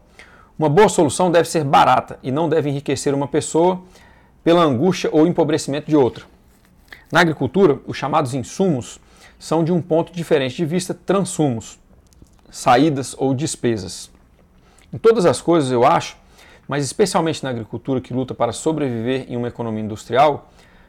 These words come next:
qualquer solução que exija um gasto com um fabricante deve ser mantida como suspeita. Não necessariamente rejeitada, mas como regra, suspeita.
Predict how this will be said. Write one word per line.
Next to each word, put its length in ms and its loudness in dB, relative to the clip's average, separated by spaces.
qualquer 400 0
solução 480 -2
que 140 -8
exija 340 -2
um 120 -2
gasto 440 0
com 160 -6
um 40 -6
fabricante 680 -6
deve 240 0
ser 180 -2
mantida 380 -4
como 180 -8
suspeita. 600 -6
Não 140 2
necessariamente 680 -2
rejeitada, 640 -2
mas 160 -8
como 240 -4
regra, 400 -6
suspeita. 640 -8